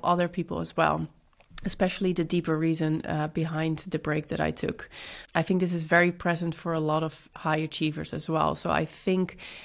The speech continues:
my story might be of value to you. But that is for another episode because things are still shifting, are still falling into place.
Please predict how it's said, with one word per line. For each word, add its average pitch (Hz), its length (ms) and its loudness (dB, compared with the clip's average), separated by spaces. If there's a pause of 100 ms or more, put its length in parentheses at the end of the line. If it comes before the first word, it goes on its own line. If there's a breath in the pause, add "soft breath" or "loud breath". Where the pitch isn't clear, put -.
(220 loud breath)
my 160 240 4
story 165 500 2
might 151 300 0
be 156 180 0
of 147 160 -2
value 147 420 -2
to 147 180 -6
you. 151 360 -6 (640 loud breath)
But 196 140 6
that 226 160 12
is 285 180 6
for 220 220 8
another 202 280 6
episode 214 640 4
because 196 580 2 (360)
things 220 380 4
are 202 140 2
still 240 540 6
shifting, 208 760 0
are 185 140 0
still 220 480 4
falling 196 400 6
into 185 240 0
place. 180 580 2